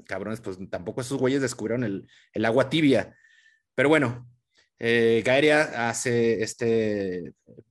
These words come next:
eh, black, eh, black metal melódico, atmosférico de, de la nueva escuela, y lo hacen de muy buena manera, cabrón, con, con esta canción de, de Mantle que,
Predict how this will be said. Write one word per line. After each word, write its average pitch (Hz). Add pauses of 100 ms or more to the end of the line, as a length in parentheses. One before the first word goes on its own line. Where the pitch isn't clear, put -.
eh, 92 (100)
black, -
eh, 104 (420)
black 107
metal 117
melódico, 113
atmosférico 110
de, 95
de 95
la 95
nueva 110
escuela, 135 (360)
y 117
lo 110
hacen 185
de 147
muy 143
buena 180
manera, 175
cabrón, 156
con, 120
con 117
esta 143
canción 120
de, 135
de 110
Mantle 123
que, 107